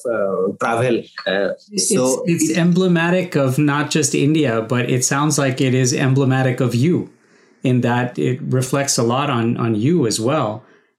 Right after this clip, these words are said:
Speaker 1: Correct.
Speaker 2: Yeah. And I was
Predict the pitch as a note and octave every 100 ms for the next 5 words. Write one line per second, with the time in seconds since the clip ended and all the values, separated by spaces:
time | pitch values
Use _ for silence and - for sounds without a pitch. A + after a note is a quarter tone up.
0 | _ _ _ _ - D3 D3+ - - _
1 | _ _ _ _ _ - E3+ F#3 - -
2 | E3 - D#3 A3 C4+ C4 F3 F3+